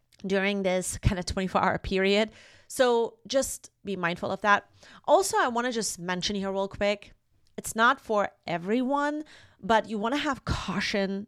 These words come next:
around hot or sharp objects during this time, especially because it's the first house. It's your, you know, your body and your body involved in anything. You want to be cautious around hot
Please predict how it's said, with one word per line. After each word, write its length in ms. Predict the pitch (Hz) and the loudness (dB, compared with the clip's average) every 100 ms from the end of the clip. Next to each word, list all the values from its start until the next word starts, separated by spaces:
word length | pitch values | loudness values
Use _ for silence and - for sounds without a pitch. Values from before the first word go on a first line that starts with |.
| _ _ | _ _
around 520 | 202 185 170 165 165 | 2 2 2 0 -4
hot 600 | - - 214 226 - - - _ | -8 2 4 4 2 -8 -12 _
or 140 | - 170 | -8 -4
sharp 420 | - 196 185 - - | 2 4 4 0 -2
objects 580 | 160 - 131 90 - | -2 -2 -4 -4 -10
during 300 | - 160 160 | -6 -4 -4
this 160 | 143 - | -6 -8
time, 460 | - 156 - 151 - _ - - - | -2 0 0 -4 -12 _ -20 -20 -16
especially 280 | - 311 403 | 0 2 2
because 340 | 381 254 - - | -2 -4 -4 -8
it's 160 | 208 | -6
the 80 | 208 | -6
first 300 | - 202 - | -4 -4 -2
house. 320 | 170 160 180 | -2 -2 -4
It's 280 | - - - | -8 -10 -8
your, 380 | 170 165 160 165 - - - _ | -4 -4 -4 -8 -12 -20 -20 _
you 100 | 196 | -8
know, 140 | 170 | -6
your 140 | 165 170 | -6 -2
body 600 | 180 170 175 175 180 - _ _ _ | 2 4 4 2 -4 -8 _ _ _
and 140 | 190 | -4
your 160 | 180 170 | -2 0
body 340 | 156 175 185 | 4 4 4
involved 640 | 170 160 160 170 185 - - _ - | -2 -4 0 0 -2 -8 -14 _ -6
in 180 | 185 - | -6 -4
anything. 480 | 196 202 - 196 190 | -4 -2 -4 -8 -8
You 180 | 180 185 | -8 -10
want 460 | 160 185 185 190 | -4 0 0 -2
to 80 | - | -10
be 120 | 190 | -12
cautious 560 | - - 151 170 190 - | -14 -4 -4 -2 -4 -4
around 340 | 175 165 165 | -2 -2 -2
hot 280 | 160 165 160 | -4 -4 -4